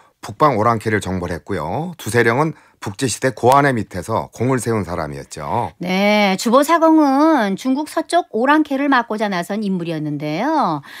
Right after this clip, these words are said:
Speaker 2: 주보를 고대의 윤길보와 같은 인물로 찬탄하고 있네요.
Speaker 1: 네, 최치원은 나라를 안정시키고자 정벌에 나서서 성공한 그 인물들을 열거하고 있는데요.
Speaker 2: 네.
Speaker 1: 앞으로 주보가 더욱 빛나는 공을 세우기를 축원하고 있습니다.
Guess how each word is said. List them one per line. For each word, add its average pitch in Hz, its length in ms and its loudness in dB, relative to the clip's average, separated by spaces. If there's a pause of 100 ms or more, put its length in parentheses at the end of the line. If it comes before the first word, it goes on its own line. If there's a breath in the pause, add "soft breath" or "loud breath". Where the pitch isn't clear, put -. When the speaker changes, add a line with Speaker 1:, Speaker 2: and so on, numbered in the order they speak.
(120 loud breath)
Speaker 2:
주보를 170 840 2 (240 soft breath)
고대의 226 720 4
윤길보와 220 540 2
같은 170 260 -2
인물로 160 640 -2
찬탄하고 254 600 -4
있네요. 147 360 -4
Speaker 1:
네, 101 340 4
최치원은 165 520 2
나라를 117 420 4
안정시키고자 98 1080 -2
정벌에 110 380 -2
나서서 95 400 -2
성공한 101 680 -2
그 101 160 -2
인물들을 104 640 0
열거하고 90 500 -2
있는데요. 87 640 -2
Speaker 2:
네. 175 420 2
Speaker 1:
앞으로 127 300 2
주보가 131 600 2 (240 loud breath)
더욱 143 260 2
빛나는 160 440 2
공을 120 220 0
세우기를 101 640 -4
축원하고 95 640 -4
있습니다. 92 880 -6